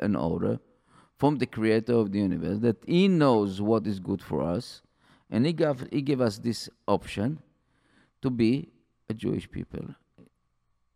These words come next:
And this is why we have to follow the instruction. And, uh, uh, it's taken me many years to try to understand it. I don't, I don't think that I understand fully yet,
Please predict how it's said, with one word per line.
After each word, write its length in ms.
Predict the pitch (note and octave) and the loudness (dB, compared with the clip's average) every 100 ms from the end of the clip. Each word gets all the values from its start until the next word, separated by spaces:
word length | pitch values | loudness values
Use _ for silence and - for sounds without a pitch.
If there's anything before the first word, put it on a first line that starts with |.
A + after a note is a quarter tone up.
| _ | _
And 160 | A2+ G#2+ | -4 -2
this 220 | B2 A#2+ | -2 -4
is 100 | C3 | -6
why 300 | A#2 G#2+ A2+ | -2 0 0
we 220 | A2 G#2+ | 0 0
have 180 | F#2+ G2 | 0 -2
to 80 | - | -8
follow 300 | - G#2+ G#2+ | -6 -4 -4
the 100 | A2+ | -2
instruction. 640 | B2 - C#3+ B2+ - - A2+ _ _ _ _ _ _ _ _ _ _ | -6 -4 -8 -8 -12 -16 -18 _ _ _ _ _ _ _ _ _ _
And, 400 | - B2 A#2+ A#2+ | -2 2 4 4
uh, 160 | A#2 G#2 | 2 -2
uh, 120 | - A#2+ - - - _ - | -4 -8 -10 -20 -20 _ -8
it's 300 | A2+ - - | -6 -6 -2
taken 300 | D3 D3+ E3+ | 0 0 -2
me 220 | E3+ - _ _ - | -2 -6 _ _ 2
many 320 | A2+ C#3 D3 | 4 4 4
years 500 | A#2 D#2 A#1 - - _ _ _ _ _ _ _ _ _ _ _ | 2 -2 -8 -16 -20 _ _ _ _ _ _ _ _ _ _ _
to 100 | - | -4
try 380 | A2 - B2 C#3+ | -4 2 4 4
to 120 | A#2 | 2
understand 480 | A#2 G2 F#2 C3+ D#3 | -2 -4 -6 -8 -6
it. 80 | C#3+ | -6
I 140 | A2 | -2
don't, 160 | D3+ D3+ | -2 0
I 160 | A2+ C#3+ | 0 0
don't 160 | C#3+ | 0
think 200 | - C#3 | -2 -4
that 120 | A#2+ | -2
I 80 | F#2+ | -2
understand 480 | G#2 F#2+ - A#2+ G#2 | -2 -4 -4 -4 -4
fully 500 | - - A#2+ G#2+ G#2 | -8 -4 -2 -2 -2
yet, 340 | G#2+ A#2 - | -2 -4 -8